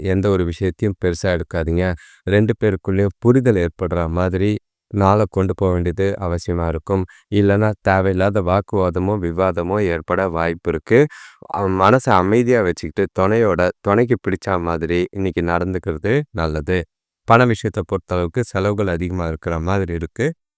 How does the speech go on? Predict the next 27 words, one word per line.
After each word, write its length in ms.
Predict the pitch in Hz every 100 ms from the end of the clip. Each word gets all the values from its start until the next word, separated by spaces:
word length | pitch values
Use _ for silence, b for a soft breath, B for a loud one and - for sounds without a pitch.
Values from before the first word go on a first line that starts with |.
| _ _ _ _ _ _ -
பண 200 | 123 147
இழப்பு 300 | 160 120 -
ஏற்படாம 480 | 101 90 - 87 87 87 90
பார்த்துக்க 260 | 85 82
வேண்டியது 340 | 92 82 85 98
அவசியமா 500 | 104 80 80 85 80
இருக்கு. 340 | 80 80 98 92
செலவுகளை 520 | - 110 110 113 107
கொஞ்சம் 260 | 90 92 87
சிறப்பா 360 | - 101 104 110
திட்டமிட்டு 480 | - 92 107 95 -
செய்ய 300 | 87 87 87
வேண்டியது 380 | 85 82 82 90 90
அவசியம். 480 | 85 85 85 98 95 -
சேமிக்கலனாலும் 800 | 95 98 95 90 85 87 92 95
பரவாயில்ல, 560 | - 85 80 82 82 120 B B B 95
கவனமா 420 | 104 101 104 101
பணத்தை 320 | - 87 85 85
கையாள்றது 720 | 82 82 82 78 80 73 104 120
நல்லது. 420 | 87 80 78 85 87 - _ _ -
ஆரோக்கியத்தை 500 | 95 107 101 95 90
பொறுத்தளவுக்கு 580 | 85 - 85 80 - 139 B B B
வயிற்று 400 | 101 110 - 104
வலி 180 | 98
ஏற்பட 380 | 95 87 92 87
வாய்ப்பு 340 | 85 85 82 87
இருக்கு. 300 | 80 -